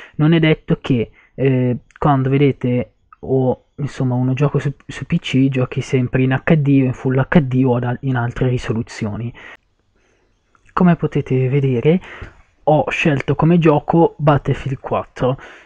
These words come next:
eh, perché questo gioco offre una buona grafica e sopra-, e quindi è molto facile da confrontare tra queste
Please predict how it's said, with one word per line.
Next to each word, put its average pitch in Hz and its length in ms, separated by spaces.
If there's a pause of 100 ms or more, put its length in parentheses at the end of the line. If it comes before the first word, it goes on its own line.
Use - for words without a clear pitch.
(160)
eh, 131 240 (160)
perché 160 460
questo 156 260
gioco 147 400
offre 139 320
una 131 160
buona 175 320
grafica 160 600
e 139 100
sopra-, 175 420
e 165 100
quindi 143 300
è 143 40
molto 139 280
facile 123 440
da 131 120
confrontare 139 720 (460)
tra 123 420
queste 123 720